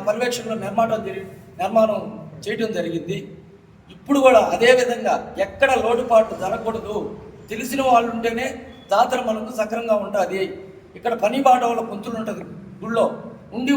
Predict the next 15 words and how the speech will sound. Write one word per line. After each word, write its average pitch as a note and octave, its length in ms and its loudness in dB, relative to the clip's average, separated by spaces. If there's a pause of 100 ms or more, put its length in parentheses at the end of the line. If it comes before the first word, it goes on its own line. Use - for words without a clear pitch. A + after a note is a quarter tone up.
ఉండటం C4+ 320 0
అంటే B3+ 140 0 (100)
కాదండి, G#3+ 360 -4 (680)
వాళ్ళ G#3+ 180 2 (140)
టైం B3+ 220 0
ప్రకారం B3+ 360 6
ఉంటుంది. D3 300 -4 (720)
నాలుగు B3+ 280 6
కులాలకు C4+ 380 4
సంబంధించిన A#3 440 -6 (100)
జాతర, G3+ 260 0 (240)
దాంట్లో B3 280 4 (160)
ఆసాద్ C4 340 4
వాళ్ళకి A#3+ 260 0
ఒక్కరికి C4+ 320 -4